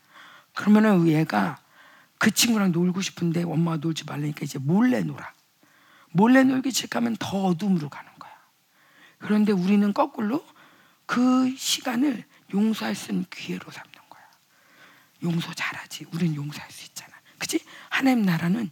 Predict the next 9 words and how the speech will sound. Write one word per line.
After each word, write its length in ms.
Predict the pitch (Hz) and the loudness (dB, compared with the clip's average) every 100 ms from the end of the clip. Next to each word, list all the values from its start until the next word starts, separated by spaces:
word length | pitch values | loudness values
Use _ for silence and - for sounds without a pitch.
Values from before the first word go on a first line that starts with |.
| _ - _ | _ -20 _
용서할 460 | 196 214 220 - 180 | -2 -2 -2 -8 -14
수 180 | - - | -16 -20
있어. 280 | - - - _ _ _ _ _ _ _ _ _ - - - 202 | -20 -20 -20 _ _ _ _ _ _ _ _ _ -20 -20 -2 8
용서의 520 | 254 285 277 269 202 | 12 12 10 4 2
법이 260 | 170 165 | -2 -2
있는데 300 | 160 156 170 | -2 -2 -4
이게 220 | 175 156 180 | -8 -8 -10
굉장히 400 | - 180 185 - | -6 -6 -6 -8
강력해. 520 | - - - - | -16 -20 -20 -20